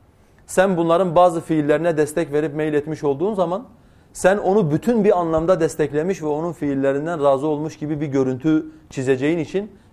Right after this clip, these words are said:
İbn Abbas'ın yapmış olduğu bu tefsir doğru ve güzel bir tefsirdir diyor. Onun için kardeşlerim, olayları değerlendirirken,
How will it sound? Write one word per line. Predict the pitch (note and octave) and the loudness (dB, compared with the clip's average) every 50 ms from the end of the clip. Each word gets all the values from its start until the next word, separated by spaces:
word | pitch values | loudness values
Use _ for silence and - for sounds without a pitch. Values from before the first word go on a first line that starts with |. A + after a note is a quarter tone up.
| - | -6
İbn | - C#3 C3 C#3+ | -6 -4 -2 0
Abbas'ın | C#3+ C3 C3+ C3 C#3 C#3+ C#3 F3+ F3 | 2 2 2 2 0 -2 -2 -2 -2
yapmış | E3 D3 C#3+ D3+ E3+ D#3 - | 0 0 0 -2 -4 -6 -2
olduğu | D#3 C#3+ C#3 C#3+ D#3+ D#3 | -2 -2 0 0 0 0
bu | E3 D#3+ | 0 0
tefsir | - D3+ C3+ - - F#3 G3+ G3+ - - - - - - | 0 0 -2 -2 -2 -2 -2 -4 -4 -20 -20 -20 -10 0
doğru | A2+ C3 C3 D3 E3 E3 | 0 2 2 2 2 2
ve | D#3 C#3+ | 2 0
güzel | C3 B2+ A#2+ C3 B2 A2+ | 0 0 0 0 0 0
bir | A2+ G2+ | -4 -4
tefsirdir | - A2+ G2+ - - A2 G2+ F#2+ G2+ F#2 F2+ | -2 -4 -4 -4 -6 -10 -8 -8 -8 -8 -6
diyor. | F#2 F2+ E2+ - - | -8 -10 -10 -10 -8
Onun | C#3+ D#3+ G3+ | -4 -4 -4
için | A#3 A3+ G#3 E3+ | -4 -4 -4 -4
kardeşlerim, | D3 E3+ D3+ C#3 B2+ B2 - - A2 G#2+ A2 A2 - - _ _ _ _ _ _ _ _ _ _ _ - - | 0 0 0 0 0 -4 -4 -4 -6 -6 -6 -10 -14 -20 _ _ _ _ _ _ _ _ _ _ _ 0 4
olayları | D3 D3+ F3+ G3+ G#3+ G#3+ A#3 A3+ A3+ F3+ | 4 6 6 6 4 4 4 2 2 4
değerlendirirken, | F#3+ F3+ F3+ E3+ E3 E3+ E3+ E3+ D#3+ G3 A3+ A3 G#3+ - D3 | 4 4 4 4 4 0 0 2 0 0 0 0 -4 -4 -4